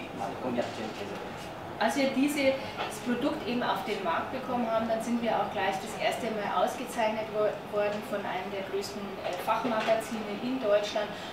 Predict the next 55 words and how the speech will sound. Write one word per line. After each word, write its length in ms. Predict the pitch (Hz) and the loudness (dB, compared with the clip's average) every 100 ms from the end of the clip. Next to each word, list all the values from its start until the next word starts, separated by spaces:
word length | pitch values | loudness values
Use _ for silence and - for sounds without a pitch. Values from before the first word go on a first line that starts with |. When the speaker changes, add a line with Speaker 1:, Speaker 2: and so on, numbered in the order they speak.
| - | -8
Speaker 2:
und 80 | 214 196 | -6 -2
haben 140 | 196 208 | -2 0
den 120 | 202 202 196 | -2 -2 -4
Preis 280 | 196 185 208 - | 0 2 2 0
für 100 | 208 | -2
das 120 | 202 | -2
Produkt 420 | - - 208 - | -4 -6 -6 -4
des 160 | 185 175 | -4 -2
Jahres 340 | - 151 - - | -2 -4 -6 -8
gewonnen. 400 | 185 165 156 - - - - - | -6 -6 -4 -4 -6 -6 -8 -4
Speaker 1:
Vừa 80 | 127 | 4
rồi 180 | 147 135 | 8 8
thì 100 | 123 | 6
chúng 80 | 143 | 2
tôi 180 | 135 175 165 | 6 6 6
cũng 120 | 165 | 8
đã 320 | 160 120 - - | 10 10 6 8
đạt 200 | - 135 | 8 8
được 180 | 127 131 | 2 2
một 100 | 127 156 | 0 -2
cái, 320 | 160 156 156 | -4 2 4
à, 640 | 147 143 139 139 135 131 120 | 6 6 6 6 4 0 4
giải 140 | 127 - | 4 4
thưởng 140 | 143 123 185 | 2 4 8
rất 80 | |
là 80 | 190 | 10
lớn 300 | 135 127 - - | 10 8 4 2
của 80 | - | 0
cái 100 | - - | -2 -2
công 100 | 156 | 0
ty 260 | 160 160 151 - - - - - - | 2 2 2 -2 -6 -8 -8 -8 -2
mà 100 | 123 - | 0 4
chuyên 180 | 170 160 | 4 8
môn 160 | 151 | 10
đánh 180 | 139 - | 10 8
giá 260 | 143 151 - | 8 8 6
về 80 | 135 | 2
ch-, 420 | - 139 120 - | -2 0 0 4
à, 100 | 117 - | 2 4
chất 100 | 196 | 6
lượng 180 | 220 - - - | 8 8 6 -2
của 60 | - | -4
cái 100 | 127 135 131 127 123 123 120 | -2 -2 -2 0 0 0 0
lĩnh 140 | 113 | 0
vực 160 | 156 117 | -2 0
này 180 | 101 98 98 | 0 0 0
mà 80 | 98 - | 0 0
của 60 | 98 | -2
Đức 80 | - - - | -2 -2 -4
mà 60 | 104 | -4
người 100 | 104 104 | -2 2
ta 80 | |
vừa 200 | 110 107 101 101 | 0 0 -4 -2
trao 100 | 107 | 0
tặng. 320 | - - - | 0 0 -6